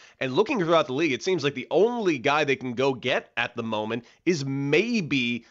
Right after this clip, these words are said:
um, J-, uh, Jimmy G over in, in San Francisco, but it seems as though no one wants to take on that money, and everybody's just waiting for them to release him.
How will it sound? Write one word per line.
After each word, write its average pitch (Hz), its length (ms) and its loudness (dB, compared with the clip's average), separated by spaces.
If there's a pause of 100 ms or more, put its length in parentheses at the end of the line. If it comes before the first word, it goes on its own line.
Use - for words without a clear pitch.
(220)
um, 147 420 2
J-, 127 220 -2
uh, 139 300 6 (800)
Jimmy 196 280 2
G 196 320 0
over 170 320 4
in, 185 120 0
in 196 240 0
San 208 240 0
Francisco, 190 480 -2
but 143 120 0
it 139 80 -6
seems 240 240 -6
as 147 80 -6
though 180 140 4
no 156 240 0
one 226 220 2
wants 147 180 0
to - 60 -18
take 160 240 0
on 160 160 2
that 160 180 0
money, 175 380 0 (200)
and 156 120 0
everybody's 185 360 -2
just 139 140 -6
waiting 170 300 -4
for 202 120 -2
them 202 140 0
to 196 60 4
release 196 400 0
him. - 100 -4